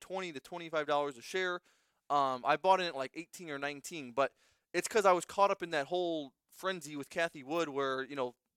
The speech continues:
everybody was flooding money into those Cathie Wood ark Invest stocks,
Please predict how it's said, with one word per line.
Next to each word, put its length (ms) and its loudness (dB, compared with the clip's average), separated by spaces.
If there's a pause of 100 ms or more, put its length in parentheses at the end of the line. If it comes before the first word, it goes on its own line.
(240)
everybody 360 2
was 140 -4
flooding 400 -4
money 220 -4
into 160 -12
those 260 -6
Cathie 360 -6
Wood 340 -4
ark 180 -2
Invest 320 -2
stocks, 460 -2